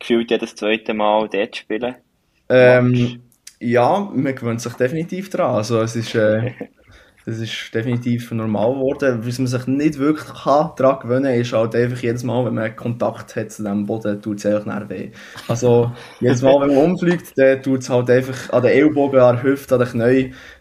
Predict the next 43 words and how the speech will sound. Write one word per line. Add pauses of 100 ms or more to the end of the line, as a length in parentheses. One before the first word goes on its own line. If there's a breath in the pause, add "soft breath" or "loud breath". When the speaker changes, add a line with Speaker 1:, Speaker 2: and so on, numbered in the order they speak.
Speaker 2:
Das
ist
dann
echt
so
chronische
Prellungen,
die
du
dort
hast.
Wenn
du
dort, (120)
ähm, (120)
alle
zwei
Wochen
fliegst
du
wieder
mal
drauf
und
dann
tut
es
wieder
richtig
weh
und
dann
verhält
es
nicht
richtig,
bis
du
das
nächste
Mal
drauf
fliegst.